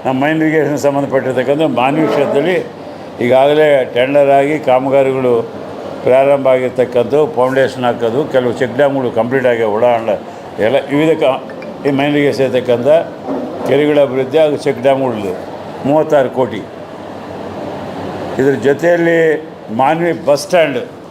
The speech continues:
ಹೊಸ ಬಸ್ ಸ್ಟ್ಯಾಂಡಿಗೆ ಒಂಬತ್ತುವರೆ ಕೋಟಿ, ಕೆ ಕೆ ಆರ್ ಡಿ ಬಿ ಹಾಗೂ ಎನ್ ಇ ಕೆ ಎಸ್ ಆರ್ ಟಿ ಸಿ ಇಬ್ಬರು ಸೇರಿ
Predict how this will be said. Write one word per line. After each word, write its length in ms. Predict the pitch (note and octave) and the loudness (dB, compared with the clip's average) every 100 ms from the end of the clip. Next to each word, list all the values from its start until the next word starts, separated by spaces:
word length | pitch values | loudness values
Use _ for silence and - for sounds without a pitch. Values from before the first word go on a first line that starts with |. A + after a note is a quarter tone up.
| - | -10
ಹೊಸ 160 | A#2 | -2
ಬಸ್ 260 | D#3 C3+ C3+ | -2 0 -4
ಸ್ಟ್ಯಾಂಡಿಗೆ 320 | D3+ C#3+ D#3+ | -2 -2 0
ಒಂಬತ್ತುವರೆ 600 | C#3 C#3 D#3 D#3 D3 C#3 | 0 0 -2 0 0 0
ಕೋಟಿ, 400 | A#2+ C#3+ D#3+ B2+ - - - - - - C4 A#3 A3 - - - - - - - | -2 -2 -2 -4 -8 -14 -10 -8 -6 -8 -8 -10 -10 -10 -12 -12 -12 -12 -12 -2
ಕೆ 160 | C#3+ C#3+ | 0 0
ಕೆ 220 | D3 D3 | 2 2
ಆರ್ 120 | C#3+ | 2
ಡಿ 100 | C#3+ | -2
ಬಿ 140 | C#3+ | 0
ಹಾಗೂ 600 | F#3 - B2 C3+ D3+ F3+ - - - - - C#3 | -2 0 0 0 -2 -4 -6 -12 -12 -12 -6 -2
ಎನ್ 140 | E3 | 0
ಇ 80 | E3 | 0
ಕೆ 100 | C#3+ | 0
ಎಸ್ 200 | D3 C3+ | -2 0
ಆರ್ 160 | C#3 B2 | -2 -2
ಟಿ 80 | A#2+ | -4
ಸಿ 120 | B2+ | -6
ಇಬ್ಬರು 260 | A#2+ D3 B2 - - | -2 0 0 -6 -6
ಸೇರಿ 220 | D#3+ C#3+ | -2 0